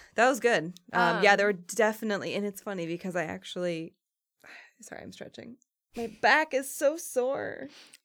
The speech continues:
Speaker 2: I'm sorry.
Speaker 1: I'm so old. <laughs>
Speaker 2: I want a
Speaker 1: Um,
Speaker 2: massage.
Speaker 1: uh, I was, I listened to a podcast episode recently on Lizzie Borden, and yet I still, there was some stuff in there that I didn't know.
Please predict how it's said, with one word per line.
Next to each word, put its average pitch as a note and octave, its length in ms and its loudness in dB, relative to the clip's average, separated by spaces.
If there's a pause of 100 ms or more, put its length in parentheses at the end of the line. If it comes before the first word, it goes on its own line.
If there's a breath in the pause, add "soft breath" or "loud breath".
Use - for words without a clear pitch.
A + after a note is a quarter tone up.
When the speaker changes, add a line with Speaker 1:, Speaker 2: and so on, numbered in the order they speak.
(120)
Speaker 2:
I'm F4 100 -12
sorry. - 340 -10
Speaker 1:
I'm A3+ 120 -10
so - 260 -8
old. - 320 -10
<laughs> - 40 -16
Speaker 2:
I A3+ 40 -12 (840 loud breath)
want - 80 -10
a G#3+ 40 8
Speaker 1:
Um, G3+ 520 6
Speaker 2:
massage. B3 220 -8 (1400)
Speaker 1:
uh, C#3 340 2
I G3 80 6
was, G#3 160 4
I G#3+ 180 4
listened A3 280 -2
to A3 100 2
a D#3 40 0
podcast D#3+ 600 0
episode D#3 440 -4
recently D3+ 500 -8
on D#3 380 -2
Lizzie D#3+ 240 -4
Borden, F3+ 460 -4
and E3 200 -8
yet D#3 240 -2
I F#3+ 60 -6
still, F3 680 0 (540)
there E3+ 100 0
was D#3+ 120 -4
some D#3 120 -6
stuff - 280 -6
in C#3+ 80 -12
there - 140 -8
that - 140 -6
I - 20 -10
didn't - 240 -12
know. G#3 180 -14